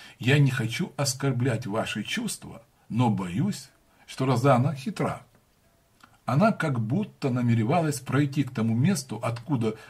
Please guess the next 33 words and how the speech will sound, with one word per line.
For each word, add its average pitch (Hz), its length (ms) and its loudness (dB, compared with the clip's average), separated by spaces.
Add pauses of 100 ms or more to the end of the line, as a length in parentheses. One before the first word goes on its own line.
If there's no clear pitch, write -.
мы 131 140 4
сейчас 120 400 -2
ушли, 143 400 -4 (340)
не 120 160 2
оставив 143 640 -2
на 135 160 0
песке 139 400 -4
следов, 127 500 -4 (1600)
по - 80 -10
которым 165 480 -2 (160)
ей 110 220 2
можно 139 420 -2
было 139 280 0
бы 135 280 -2
отыскать. 120 640 -8 (400)
Не 139 180 4
допустить 127 680 0
ли 120 120 2
нам, 175 320 4 (280)
что - 260 0
она 175 320 2
шла 139 440 -2
по 117 180 -6
воде, 101 480 -4 (200)
пока 131 260 0
не 117 160 4
дошла 107 580 -4 (140)
до 120 200 0
выступа 139 540 -2
скал, - 400 -2
чтоб - 300 -6
позади 117 420 -2
нас, - 320 -4